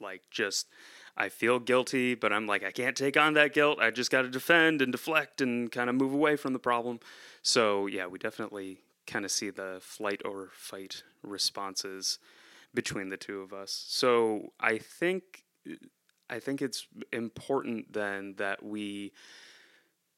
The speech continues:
take the time that we need to take to realize that, okay, this is not a problem of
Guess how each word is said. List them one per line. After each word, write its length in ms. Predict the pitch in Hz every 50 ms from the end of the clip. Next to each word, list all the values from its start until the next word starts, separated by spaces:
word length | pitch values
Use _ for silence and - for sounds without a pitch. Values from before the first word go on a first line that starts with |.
| _ _ _ _ _ _
take 320 | - - 131 135 135 -
the 80 | - 127
time 540 | - - - 123 123 120 120 120 113 113 110
that 120 | 107 - 113
we 80 | 113
need 200 | 107 110 110 107 -
to 100 | - -
take 300 | - 113 107 101 101 -
to 360 | - 117 110 104 101 101 101 98
realize 600 | 107 110 123 131 131 127 117 113 110 110 107 95
that, 240 | - 107 104 107 - -
okay, 240 | 123 - 131 113
this 220 | 107 104 113 107 120
is 100 | 113 107
not 300 | 113 117 117 117 117 - -
a 60 | 104
problem 500 | - - 117 113 107 104 113 107 107 -
of 220 | - 104 101 98